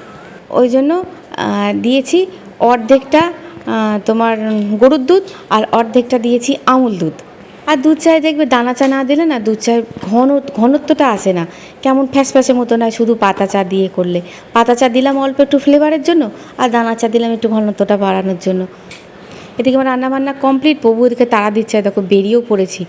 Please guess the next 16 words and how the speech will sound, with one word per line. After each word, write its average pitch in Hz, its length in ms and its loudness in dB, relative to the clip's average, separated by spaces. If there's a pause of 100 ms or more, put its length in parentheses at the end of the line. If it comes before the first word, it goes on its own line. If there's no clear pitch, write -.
(320)
যাওয়ার 190 280 0
সময় 254 240 0
যে 254 60 -2
একটুখানি 277 300 0
তোমাদের 269 280 0
সঙ্গে 302 220 4
হাই 285 320 2
হ্যালো 320 220 0
করবো, 320 340 -2 (320)
সে 226 320 -4
আর 285 80 -4
সময় 214 380 -2
দিল 208 180 -4
না, 180 220 -4 (320)
ঠিককিরি 240 460 -2
রোদ। 220 280 0